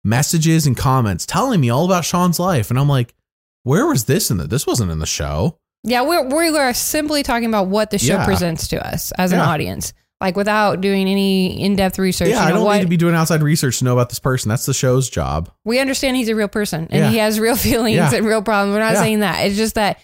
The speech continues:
Speaker 2: what is the show telling us about him as a person?
Speaker 1: Yeah,
Speaker 2: And
Speaker 1: if the
Speaker 2: it's
Speaker 1: show ain't telling it to me, it must not be important for the
Speaker 2: Right,
Speaker 1: show.
Speaker 2: for the show.
Speaker 1: Yeah.
Speaker 2: So, yeah, for me, he's number nine. He's right below Sabaya. I want to see him go farther, and I think, like, I wanna see more about him. I like him as a player.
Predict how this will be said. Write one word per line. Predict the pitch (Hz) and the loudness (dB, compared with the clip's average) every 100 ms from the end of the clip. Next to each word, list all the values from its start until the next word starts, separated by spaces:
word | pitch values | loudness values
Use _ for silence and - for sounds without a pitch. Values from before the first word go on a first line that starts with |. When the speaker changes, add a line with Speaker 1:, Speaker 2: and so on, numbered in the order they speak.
| - - | -20 -4
Speaker 2:
what | 208 240 | -2 0
is | 262 | 0
the | 226 | -2
show | - 226 | 0 -2
telling | 214 208 190 | 0 0 0
us | 175 | -2
about | 175 175 - | -2 -2 -2
him | 175 160 | -2 0
as | 170 165 | -2 -2
a | 160 | -4
person? | 113 - | -4 -2
Speaker 1:
Yeah, | 160 165 - | 0 0 0
Speaker 2:
And | - | -2
Speaker 1:
if | 190 | 0
the | |
Speaker 2:
it's | 151 | 2
Speaker 1:
show | - 190 | 2 2
ain't | 202 175 | 2 0
telling | 185 190 | 0 2
it | |
to | 190 | 2
me, | 185 | 2
it | |
must | 170 170 | 2 2
not | 170 156 | 0 2
be | |
important | 170 160 180 147 95 - | 2 2 0 0 -2 -4
for | - | -2
the | 170 | 0
Speaker 2:
Right, | 143 | 0
Speaker 1:
show. | - 120 139 | 0 0 2
Speaker 2:
for | 202 | 0
the | 190 | 0
show. | - - - - | -2 -4 -6 -4
Speaker 1:
Yeah. | 175 190 143 - _ _ | 0 2 0 -4 _ _
Speaker 2:
So, | - 254 254 240 | -4 0 2 2
yeah, | 247 294 | 0 0
for | - 285 | -2 0
me, | 320 330 | 2 2
he's | 302 | 2
number | 285 262 262 | 0 0 0
nine. | 233 214 214 220 | 0 0 0 0
He's | 214 208 | 0 0
right | 220 | -2
below | 208 214 | 0 0
Sabaya. | 208 190 190 185 180 180 180 - - _ _ - | 0 -2 0 2 2 2 0 -2 -10 _ _ -4
I | 240 | -2
want | 247 247 240 - _ - | 0 0 0 -4 _ -8
to | 277 | -6
see | - 277 277 | -2 0 0
him | 262 | 0
go | 262 | -2
farther, | 262 254 262 269 | 0 0 0 0
and | 247 | 0
I | 214 | 0
think, | 214 220 208 - _ _ | 0 -2 -2 -10 _ _
like, | - 196 | -4 0
I | |
wanna | 185 190 214 | 0 0 -2
see | 233 | -2
more | 220 226 | 0 0
about | 220 226 226 | 0 0 0
him. | 240 233 233 _ | -2 -4 -6 _
I | 190 | 0
like | 190 185 | 2 0
him | 214 202 | 0 -2
as | 202 | -2
a | 196 | -2
player. | 214 202 139 104 | -2 0 0 -2